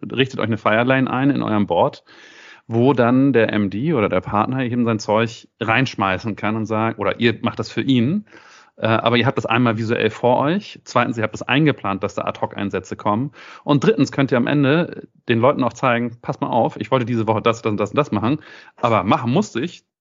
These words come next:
zack, das da“, ja. Und auch dann ist erst ein Lernen möglich. Auch dann kriegt erst ein, ein, ein Höhergestellter überhaupt die, das mal vor Augen geführt oder gespiegelt, wie er den Prozess beeinflusst.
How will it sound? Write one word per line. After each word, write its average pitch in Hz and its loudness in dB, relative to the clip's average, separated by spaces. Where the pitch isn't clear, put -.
zack, - -8
das 120 2
da“, - -8
ja. 113 -4
Und 123 2
auch 117 0
dann 170 2
ist 160 -2
erst 127 -2
ein 120 -6
Lernen 120 0
möglich. 147 -4
Auch 104 -8
dann 123 -2
kriegt - -8
erst - -4
ein, 101 -6
ein, 104 -6
ein 101 -8
Höhergestellter 120 2
überhaupt 113 -2
die, 101 -4
das 110 -4
mal 120 4
vor - -2
Augen 135 4
geführt 110 -4
oder 107 0
gespiegelt, 127 0
wie 127 2
er 127 4
den 110 4
Prozess - -4
beeinflusst. - -8